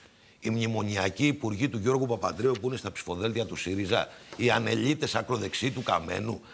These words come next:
αυτοί θα κάνουν αντιπολίτευση; Η δύναμη του K K E είναι ο κρίσιμος παράγοντας για να μπορέσουμε να ανακόψουμε την επιθετικότητα, γιατί ξέπλυναν τη Νέα Δημοκρατία,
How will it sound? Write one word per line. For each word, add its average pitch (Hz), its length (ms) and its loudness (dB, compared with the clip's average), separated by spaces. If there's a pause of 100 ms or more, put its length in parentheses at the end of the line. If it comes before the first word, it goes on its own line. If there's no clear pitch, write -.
(120)
αυτοί 127 300 4
θα 135 140 0
κάνουν 135 280 2
αντιπολίτευση; 95 760 -4 (680)
Η 101 100 -6
δύναμη 156 420 0
του 113 140 -8
K 113 100 0 (120)
K 95 140 0
E 139 580 0
είναι 147 240 -6
ο 131 120 -2
κρίσιμος 156 560 -2
παράγοντας 127 680 2 (320)
για 107 220 4
να 107 120 2
μπορέσουμε 113 640 0 (280)
να 107 160 4
ανακόψουμε 123 760 2
την 117 140 0
επιθετικότητα, 95 840 0 (340)
γιατί 120 340 2
ξέπλυναν 160 580 2
τη 127 100 -2
Νέα 139 220 4
Δημοκρατία, 120 720 0